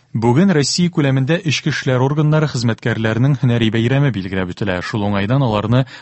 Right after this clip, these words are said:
Татарстан Республикасы премьер-министры Алексей Песошин котлады. Анда шундый юллар бар. Күп гаиләләр өчен унынчы ноябрь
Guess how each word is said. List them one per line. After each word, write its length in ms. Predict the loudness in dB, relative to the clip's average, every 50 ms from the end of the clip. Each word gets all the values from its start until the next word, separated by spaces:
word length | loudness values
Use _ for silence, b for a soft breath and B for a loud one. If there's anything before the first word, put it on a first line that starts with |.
| B
Татарстан 480 | -6 -4 -4 -4 -6 -2 0 2 2 2
Республикасы 540 | 2 0 -4 -4 -4 -4 -4 -4 -4 -4 -4
премьер-министры 880 | -2 0 0 2 2 2 0 0 0 0 0 0 0 -2 -2 -4 -4 -2 -2
Алексей 400 | -2 -2 -2 -2 -4 -4 -4 -4
Песошин 460 | -4 -4 -2 -2 -2 -2 -2 -4 -4
котлады. 560 | -4 -8 -6 -4 -4 -4 -2 -2 -4 -4 -6 B B B B B B
Анда 240 | 0 2 2 2 2
шундый 300 | 2 2 2 2 2 2
юллар 320 | 0 0 0 0 -2 -2 -2
бар. 240 | -4 -4 -6 -8 B B B B B -2
Күп 220 | -2 0 0 0
гаиләләр 460 | 0 0 2 2 0 2 2 2 2 2
өчен 220 | 2 2 2 2 2
унынчы 380 | 2 4 4 4 2 2 2 2
ноябрь 460 | 2 2 2 2 2 2 2 0